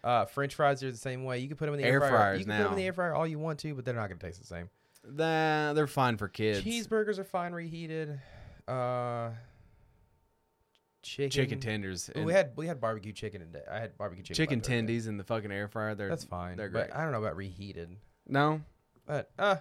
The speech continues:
Speaker 2: So you were t-, okay, so
Speaker 1: expiration dates.
Speaker 2: So, okay, let's go back to this.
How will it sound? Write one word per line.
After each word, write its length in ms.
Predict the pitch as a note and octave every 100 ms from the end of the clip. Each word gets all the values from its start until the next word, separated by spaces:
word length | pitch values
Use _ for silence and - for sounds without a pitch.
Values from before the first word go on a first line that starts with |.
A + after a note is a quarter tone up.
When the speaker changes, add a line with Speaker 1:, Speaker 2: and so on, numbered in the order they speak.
| -
Speaker 2:
So 140 | -
you 140 | F#3+ G#3+
were 40 |
t-, 100 | G#3
okay, 280 | E3 D#3 A#2
so 60 | A#3
Speaker 1:
expiration 640 | D3 F3+ D#3+ D#3+ - D3+
dates. 340 | D3 C#3+ C#3+
Speaker 2:
So, 420 | - F#3+ E3+ E3+ - _ _ _ _
okay, 360 | G3+ E3+ D#3 E3
let's 160 | F3+ -
go 100 | F3
back 200 | F3 E3
to 60 |
this. 400 | F3+ E3 - -